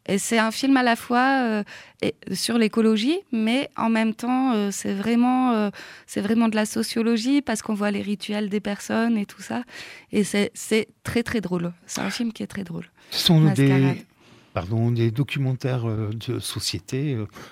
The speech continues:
Speaker 2: euh, euh, peut-être, euh, démontrer certains travers aussi. Euh, est-ce que, euh, parfois, euh, il y a des complications lors de tournage ? Euh, ça, c'est un sujet qui sera abordé, euh,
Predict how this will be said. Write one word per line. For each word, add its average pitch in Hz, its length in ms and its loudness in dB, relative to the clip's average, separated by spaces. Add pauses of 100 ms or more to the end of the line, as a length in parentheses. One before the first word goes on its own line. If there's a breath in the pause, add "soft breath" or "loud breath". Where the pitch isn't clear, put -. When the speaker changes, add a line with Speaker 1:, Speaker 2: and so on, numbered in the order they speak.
(260 loud breath)
Speaker 2:
euh, 110 220 -2 (340 loud breath)
euh, 107 120 -2
peut-être, - 480 -4
euh, 120 360 -2
démontrer 139 640 2
certains 135 340 -2
travers 131 540 -4
aussi. 170 500 -2
Euh, 139 120 4 (340 loud breath)
est-ce - 160 0
que, - 100 0
euh, 196 280 6
parfois, 135 580 -2
euh, 117 80 0 (400 loud breath)
il 113 100 -2
y 123 60 2
a 120 80 2
des 117 140 2
complications 156 840 0
lors 123 160 0
de 117 120 -2
tournage ? 135 680 -2
Euh, 123 160 0
ça, 156 160 -2
c'est 131 220 -2 (340 loud breath)
un 123 100 0
sujet 160 360 0
qui 185 100 -8
sera 160 260 -2
abordé, 131 520 -2
euh, 113 260 -2